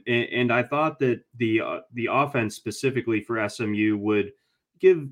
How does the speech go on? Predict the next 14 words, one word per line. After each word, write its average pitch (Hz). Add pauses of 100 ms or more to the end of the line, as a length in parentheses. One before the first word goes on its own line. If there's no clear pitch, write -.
(120)
you 190
know, 123
at 127
least 165
a 135
little 123
bit 104
of 95
trouble 110
to 104
Cincinnati. 104
Um, 101 (100)
the, 127
the, 127